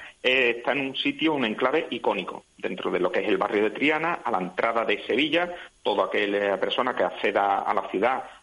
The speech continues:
a través de la carretera de Huelva o de Extremadura por la parte oeste, pues se va a encontrar en la primera rotonda que se va a encontrar, pues va, va a tener la promoción directamente. Es una promoción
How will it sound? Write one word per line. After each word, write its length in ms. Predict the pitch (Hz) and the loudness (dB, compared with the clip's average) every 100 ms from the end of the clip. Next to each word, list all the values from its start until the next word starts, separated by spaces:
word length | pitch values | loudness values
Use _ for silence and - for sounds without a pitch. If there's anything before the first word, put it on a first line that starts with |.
| - | -10
a 100 | - | -4
través 320 | 92 92 95 | 0 0 0
de 640 | 98 95 92 92 95 90 | 0 2 2 0 -2 -2
la 100 | 92 | -2
carretera 400 | 95 - 101 98 | -2 -4 0 2
de 100 | 98 | 2
Huelva 340 | 92 120 131 101 | 2 0 2 0
o 40 | |
de 80 | 92 | -2
Extremadura 640 | 90 - 95 95 131 104 - | -6 -6 -4 -2 -2 -2 -4
por 140 | - | -6
la 60 | 87 | -4
parte 260 | 85 - | -4 -2
oeste, 480 | 104 123 - 151 165 - - | 0 0 -2 -6 -6 -12 -6
pues 200 | 120 98 | -2 0
se 80 | - | 0
va 100 | 104 | 0
a 40 | |
encontrar 380 | 110 117 113 101 | 0 -2 0 0
en 80 | 92 | 0
la 100 | 92 | 0
primera 340 | 95 98 113 | 0 0 0
rotonda 340 | 113 110 104 104 | 0 -2 -2 -2
que 100 | 101 | -2
se 80 | 104 | -4
va 60 | |
a 40 | 95 | -2
encontrar, 480 | 98 92 151 185 175 - _ | -4 0 0 -2 -6 -16 _
pues 220 | - 92 | 0 0
va, 420 | 101 104 95 101 | 2 2 2 -2
va 180 | 98 110 | -2 -2
a 60 | 107 | -2
tener 300 | 107 101 101 | -2 -4 -2
la 240 | 92 92 | -2 -2
promoción 540 | 98 90 - 101 90 - | -4 -6 -4 -4 -4 -6
directamente. 640 | 98 95 - 95 90 92 | -4 -2 -2 -4 -2 -4
Es 60 | 95 | -2
una 160 | 107 | -2
promoción 520 | 107 104 95 135 139 | 0 0 0 0 0